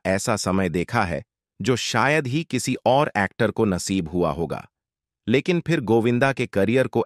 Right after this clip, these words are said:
ऐसा ग्रहण लगा कि लाइन से उनकी फिल्में फ्लॉप होने लगीं। बड़े बैनर हाथ से निकल गए। निर्माता निर्देशकों ने मुंह मोड़ लिया।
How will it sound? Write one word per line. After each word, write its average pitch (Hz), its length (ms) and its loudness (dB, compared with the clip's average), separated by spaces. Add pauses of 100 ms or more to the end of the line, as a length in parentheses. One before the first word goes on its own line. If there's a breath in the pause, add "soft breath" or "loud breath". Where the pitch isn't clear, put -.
ऐसा 101 280 0
ग्रहण 92 320 0
लगा 98 400 2 (320)
कि 117 100 2
लाइन 113 420 2
से 151 160 -2
उनकी 117 340 0
फिल्में 104 380 0
फ्लॉप 101 420 0
होने 90 180 2
लगीं। 65 340 -8 (560)
बड़े 135 320 4
बैनर 113 400 2
हाथ 101 340 0
से - 180 -2
निकल 78 320 0
गए। 60 240 -8 (520)
निर्माता 127 500 4
निर्देशकों 123 680 2
ने 135 160 0
मुंह 107 300 4
मोड़ 98 300 4
लिया। 69 280 -6